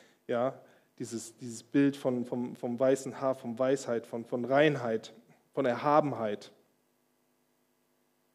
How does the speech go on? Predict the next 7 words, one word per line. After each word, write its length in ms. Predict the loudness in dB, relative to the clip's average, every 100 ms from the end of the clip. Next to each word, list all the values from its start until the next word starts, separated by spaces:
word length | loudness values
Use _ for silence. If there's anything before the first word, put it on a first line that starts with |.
| _ _ -8
Ähm, 340 | -6 -6 -10 -18 _ _ _ _ _ _ _ _ _ _
Jesus 400 | -6 -6 -8 -6
rein 380 | -2 2 2 2
und 140 | -2
sündlos, 480 | -2 -4 -2 -4 -2
ohne 220 | -4 -2
Makel. 460 | 0 -2 -2 -6